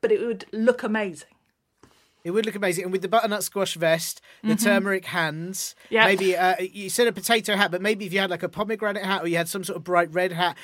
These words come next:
Speaker 2: I mean, I just
Speaker 1: Yeah.
Speaker 2: think you'd look really fancy.
Speaker 1: I think you would look awesome fancy. Watermelon trousers. Just, you
Speaker 2: Yeah.
Speaker 1: know,
Speaker 2: Oh,
Speaker 1: it'd be
Speaker 2: yeah.
Speaker 1: quite squelchy, but I think you'd get used to it.
Speaker 2: Squelchy, but in the hot weather, refreshing.
Speaker 1: Oh, yeah,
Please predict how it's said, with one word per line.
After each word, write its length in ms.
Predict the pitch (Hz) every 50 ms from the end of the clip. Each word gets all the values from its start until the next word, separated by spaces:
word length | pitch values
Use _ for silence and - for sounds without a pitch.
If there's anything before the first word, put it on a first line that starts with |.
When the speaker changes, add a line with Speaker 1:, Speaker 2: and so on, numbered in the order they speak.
| - - -
Speaker 2:
I 60 | 180
mean, 120 | 180 202
I 60 | 214 220
just 180 | 208 247 -
Speaker 1:
Yeah. 40 | -
Speaker 2:
think 120 | 233 185 175
you'd 140 | 180 175 175
look 120 | 190 180
really 240 | 185 175 180 165 147
fancy. 540 | 139 - 180 175 170 160 - - 117 113 - _ _ _ _ _
Speaker 1:
I 100 | - 196
think 160 | 196 254 214
you 80 | - 196
would 100 | 190 190
look 160 | 180 - - _
awesome 300 | - 202 196 190 - 180
fancy. 300 | 170 185 160 160 - 190 98
Watermelon 540 | 196 196 214 214 208 - 196 185 175 175 165
trousers. 580 | - 185 170 165 170 - - 151 135 - - _ _ _ _ _ _ _ _ _ _ _ _ _ _ _ _ _ _ _ _ _ _ _
Just, 240 | _ - 185 180 - 117
you 120 | 120 -
Speaker 2:
Yeah. 60 | 208 -
Speaker 1:
know, 220 | 170 160 156 151 143
Speaker 2:
Oh, 120 | 135 143 143
Speaker 1:
it'd 180 | 131 214 202
be 80 | - 254
Speaker 2:
yeah. 160 | 233 - -
Speaker 1:
quite 300 | - 302 302 285 233 -
squelchy, 840 | - - - 285 269 254 240 - - - - - 160 170 190 214 _ _
but 140 | _ - -
I 40 | -
think 220 | - - 277 214
you'd 140 | - 233 208
get 160 | 220 - -
used 240 | 208 208 190 - - -
to 80 | -
it. 140 | 156 147 _ _ _ _ _ _ _ _ _ _ _ _ _ _ _ _ _ _ -
Speaker 2:
Squelchy, 500 | 170 - - 359 427 440 - - 277 262
but 160 | 226 277 269
in 120 | 285 269 269
the 100 | 277 247
hot 240 | - - 320 -
weather, 400 | 208 247 254 233 214 156 131 131 _ -
refreshing. 480 | 165 - - - 185 170 170 190 208
Speaker 1:
Oh, 100 | 202 208 190
yeah, 200 | 196 196 196